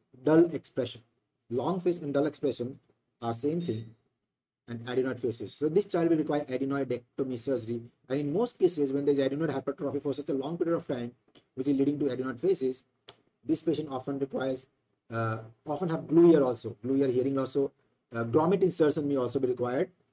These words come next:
along with adenoidectomy in many of these patients. So they can frame a question around that, that this, which is the other surgery this patient may require. The other surgery this patient may require is grommet insertion. Right. Next one.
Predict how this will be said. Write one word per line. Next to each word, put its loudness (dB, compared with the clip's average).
along -2
with -2
adenoidectomy -4
in -2
many -6
of -6
these -10
patients. -10
So -2
they -2
can -6
frame 4
a 2
question 0
around -2
that, -8
that -10
this, -10
which -6
is 0
the 2
other 0
surgery 2
this -6
patient -8
may 4
require. -4
The -8
other 0
surgery 2
this -4
patient -4
may 0
require 0
is 2
grommet -4
insertion. -8
Right. -6
Next -8
one. -12